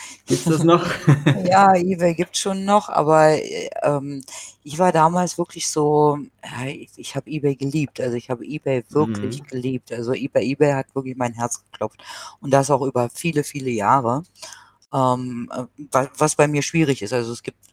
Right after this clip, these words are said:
Speaker 2: selten was, was mich über Jahre lang, über Jahre fasziniert, aber eBay hat mich über Jahre fasziniert.
Speaker 1: Mhm.
Speaker 2: Aber, äh, heute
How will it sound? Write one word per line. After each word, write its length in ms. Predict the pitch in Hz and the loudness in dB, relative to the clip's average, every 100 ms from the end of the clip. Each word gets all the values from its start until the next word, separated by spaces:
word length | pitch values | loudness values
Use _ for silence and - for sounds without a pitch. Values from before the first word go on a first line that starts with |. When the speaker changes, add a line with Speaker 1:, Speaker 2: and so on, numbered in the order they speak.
| _ | _
Speaker 2:
selten 360 | - 123 127 131 | 0 0 0 -4
was, 160 | 127 | -6
was 160 | 127 - | -6 -10
mich 140 | 127 | -12
über 180 | - 120 | -8 -6
Jahre 300 | 113 110 127 | -2 0 0
lang, 200 | 123 110 _ | -2 -6 _
über 220 | 123 117 | -10 -6
Jahre 300 | 117 113 123 | -2 -2 -2
fasziniert, 540 | - 117 - - 131 131 | -6 -10 -12 -8 -6 -2
aber 160 | 120 | -2
eBay 280 | - 131 127 | -4 -4 -4
hat 140 | 120 | -4
mich 160 | 120 - | -10 -14
über 140 | 120 | -12
Jahre 240 | 110 110 113 | -10 -10 -10
fasziniert. 680 | - 110 - 107 117 127 104 | -12 -14 -14 -12 -6 -6 -6
Speaker 1:
Mhm. 160 | 110 120 - - - _ _ | -12 -16 -20 -20 -20 _ _
Speaker 2:
Aber, 1040 | - 131 135 139 139 147 147 147 143 139 - | 2 4 6 4 4 2 4 2 2 0 -2
äh, 320 | - - - _ - 156 147 | -10 -18 -20 _ -16 -14 -6
heute 720 | 151 147 175 - 196 190 180 | -2 0 -2 -4 -4 -2 -4